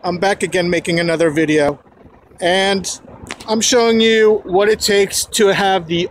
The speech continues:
ultimate electric Brompton folding bike. I have a super commute. I commute twenty-six miles one direction, twenty-six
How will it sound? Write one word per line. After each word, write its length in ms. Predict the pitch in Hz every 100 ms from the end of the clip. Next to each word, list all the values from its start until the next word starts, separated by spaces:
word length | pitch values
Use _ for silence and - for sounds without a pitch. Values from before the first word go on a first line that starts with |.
| -
ultimate 640 | 196 208 - 233 233 220 - -
electric 840 | 190 165 175 185 - - 208 185 - - 151
Brompton 720 | 147 175 180 180 - 175 170 - -
folding 640 | - - 185 180 185 185
bike. 460 | 160 156 120 - - - - - - -
I 100 | 185
have 120 | 220
a 80 | 220
super 320 | - 254 247
commute. 420 | - 202 208 240 -
I 120 | 185
commute 420 | - 202 196 196
twenty-six 680 | - 220 214 226 220 254 -
miles 520 | 208 196 196 196 185 196
one 360 | 175 170 220 233
direction, 640 | 190 165 156 - 180 180 - - - -
twenty-six 720 | - 196 202 - 208 - -